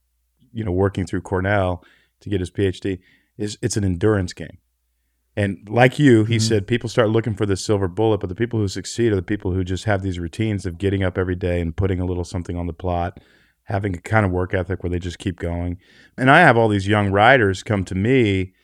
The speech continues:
Speaker 1: and they wanna write a book, or they wanna be, you know, they, they think I've arrived, which I'm looking around going, "I, I,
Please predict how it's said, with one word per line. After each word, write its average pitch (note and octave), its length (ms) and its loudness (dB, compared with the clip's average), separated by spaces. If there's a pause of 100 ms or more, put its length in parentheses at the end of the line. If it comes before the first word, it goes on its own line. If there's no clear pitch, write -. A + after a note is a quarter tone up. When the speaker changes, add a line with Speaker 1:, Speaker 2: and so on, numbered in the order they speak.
(440)
Speaker 1:
and G#2 140 2
they G2+ 60 6
wanna A#2 260 4
write G#2+ 240 8
a F#2 40 0
book, G#2 480 4
or G2 60 2
they F2+ 100 0
wanna G#2 340 0
be, G2+ 440 0 (100)
you A2 140 0
know, G2+ 120 4
they, G2+ 140 2 (120)
they A2+ 80 4
think C3+ 240 4
I've B2+ 220 8
arrived, G2+ 580 4
which F#2+ 180 -2
I'm A2 220 4
looking G#2 260 0
around F#2+ 180 -4
going, F#2 140 -8
"I, F#2+ 200 -10
I, F2 140 -4